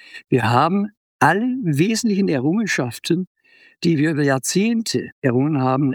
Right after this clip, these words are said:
in den Rechtsgrundlagen, nicht nur auf dem Prüfstand, sie sind schon gezielt aufgeweicht und verwässert. Die zwei Hauptgesetze, die die Ampel nun in der Folge von Angela Merkel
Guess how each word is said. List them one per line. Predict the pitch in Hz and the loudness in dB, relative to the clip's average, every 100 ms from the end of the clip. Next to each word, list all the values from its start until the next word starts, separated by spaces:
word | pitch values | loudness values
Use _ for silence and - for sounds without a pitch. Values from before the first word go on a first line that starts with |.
| - | -4
in | 403 151 135 | -2 0 2
den | 123 113 113 120 | 0 0 0 0
Rechtsgrundlagen, | 117 185 - - 143 139 110 95 98 180 - _ - | 0 0 -2 -4 0 0 0 -2 0 -2 -6 _ 0
nicht | 151 185 180 | 0 2 0
nur | 175 | 0
auf | 131 | 0
dem | 151 | 0
Prüfstand, | - 214 - 185 175 165 | 0 0 0 0 0 -2
sie | - 151 | -2 0
sind | - 208 247 - | 2 0 0 -4
schon | - 143 139 143 - 135 | -2 2 2 0 -4 -2
gezielt | 127 - 143 156 175 - _ | -2 0 0 -2 -4 -10 _
aufgeweicht | 175 175 - 151 147 147 - | 0 0 0 0 0 -2 0
und | - | 0
verwässert. | - 131 127 - 151 - - - - - | 0 0 0 -2 -4 -10 -20 -20 -6 -2
Die | 143 | 0
zwei | - 139 123 | 2 0 2
Hauptgesetze, | 120 214 - - - - - 151 135 123 143 - 156 | 0 0 -4 -6 -6 -4 -2 0 0 0 -2 0 0
die | 131 123 | 0 0
die | 123 123 | 0 0
Ampel | 165 - 202 233 - | 0 0 -2 -2 -4
nun | 170 156 156 | 0 0 0
in | 123 | 0
der | 123 | -2
Folge | 98 139 185 185 | 0 -2 0 -2
von | - 147 147 | -2 -2 -2
Angela | 123 123 113 | -4 -2 -2
Merkel | 110 120 127 - | -2 -4 -6 -10